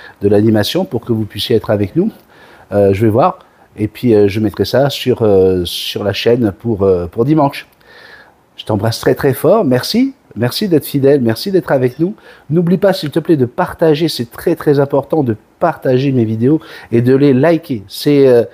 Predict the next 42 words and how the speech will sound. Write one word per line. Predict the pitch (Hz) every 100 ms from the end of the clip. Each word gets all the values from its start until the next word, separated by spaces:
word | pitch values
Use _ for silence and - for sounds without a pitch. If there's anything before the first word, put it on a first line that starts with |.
| - - _
c'est | - - 147
le, | 120 120
le, | 113 104
le, | 107 110
le | 120
fondement. | 123 - 214 202 196 165 -
Vous, | 127
vous | 123 123
savez, | 170 196 226 - - 120
euh, | 120 120 117
on | 139
est | 165
en | 156
train | - 170
de | 139
perdre | 123 185 156 107 95
pas | 180
mal, | 175 175 147 - -
euh, | 117 110
en | 113
fait, | - 156 - 104
de, | 117 107
de, | 110 104 98 95 92
de | 104 104
sous | - 190 170
sur | - 117
la | 113
chaîne | - 202
parce | 147 131
que | 143
vous | 131
ne | 131
likez | 123 143 151 - 139
pas | - 139
assez, | 120 170 185 - - -
vous | 120
ne | 127
partagez | 123 170 - 147 139
pas | 135 151
assez | 131 - 139
mes | 123
vidéos. | 117 104